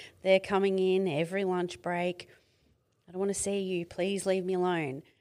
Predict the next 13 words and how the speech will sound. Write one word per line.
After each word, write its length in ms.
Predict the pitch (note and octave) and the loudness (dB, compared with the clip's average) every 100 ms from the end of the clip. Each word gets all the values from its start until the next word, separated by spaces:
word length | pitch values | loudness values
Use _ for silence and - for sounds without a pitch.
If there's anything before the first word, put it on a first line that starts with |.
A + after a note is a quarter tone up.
| _ _ _ - | _ _ _ -18
You're 140 | F3+ | -4
just 240 | F#3+ F#3 | -2 0
making 340 | F3 F3 F3+ E3+ | 0 0 0 -4
it 80 | - | -2
worse." 560 | D#3 - - - - - _ _ _ _ _ _ F3+ | -2 -2 -4 -8 -10 -12 _ _ _ _ _ _ _
They 560 | G3+ G#3 G#3+ A3 A3 A3 - _ _ _ _ _ _ - | 0 2 2 -2 -4 -6 -10 _ _ _ _ _ _ -16
made 520 | G3+ G#3 G#3+ G#3+ G#3 | -4 0 0 0 -2
me, 600 | G3+ G3 F#3 F#3+ G#3+ C4 - - - _ _ _ _ _ _ _ _ - | 0 2 2 2 -2 -4 -10 -20 -20 _ _ _ _ _ _ _ _ -18
so 120 | - F3 | -8 -4
the 80 | |
police 340 | - F#3+ F#3+ - | 2 4 4 4
made 220 | E3+ E3+ | 2 2
me 460 | E3 A3 E4 F#4 | -2 0 0 -2